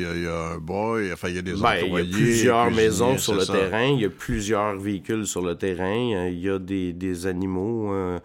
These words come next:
Speaker 2: c'est pas une ferme, mais on a un poulailler, puis, euh, euh, il y a pas de service de poubelle, mais il y a assez de place dans la forêt de bananiers pour avoir des endroits où enterrer les poubelles à différents endroits pour différentes années, depuis différentes décennies,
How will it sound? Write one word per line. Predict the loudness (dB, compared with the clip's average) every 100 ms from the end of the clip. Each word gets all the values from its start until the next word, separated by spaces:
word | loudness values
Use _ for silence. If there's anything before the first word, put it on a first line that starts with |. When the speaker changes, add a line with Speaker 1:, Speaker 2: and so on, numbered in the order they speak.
| -12 -16
Speaker 2:
c'est | -14 -4
pas | -2
une | -2
ferme, | -2 -2 0 0
mais | 0
on | 0
a | -2
un | -4
poulailler, | -4 -4 -2 -4 -4 -4 -6
puis, | -6 -6 -4 -4
euh, | -4 -10 -20 -16 -6
euh, | -4
il | -2
y |
a | -2
pas | -4
de | -2
service | -2 0 0 -2
de |
poubelle, | -4 -2 0 0 0
mais | 0 0
il |
y | 0
a |
assez | -2 -4 -6
de | -4
place | -2 -2 0
dans | -2
la | -2
forêt | -2 -2 -2
de |
bananiers | -2 -2 -2 -2 -2
pour | -4 -2
avoir | -2 -2 -2
des | -2
endroits | -2 0 -2
où | 0
enterrer | -2 -2 -2 -2
les | -4
poubelles | -6 -4 -2 -2
à |
différents | -4 -6 -4 -4
endroits | -4 -2 -4
pour | -4
différentes | -8 -6 -4 -4 -2
années, | -2 -2
depuis | -4 -8 -8
différentes | -10 -6 -4 -4 -4
décennies, | -4 -6 -6 -6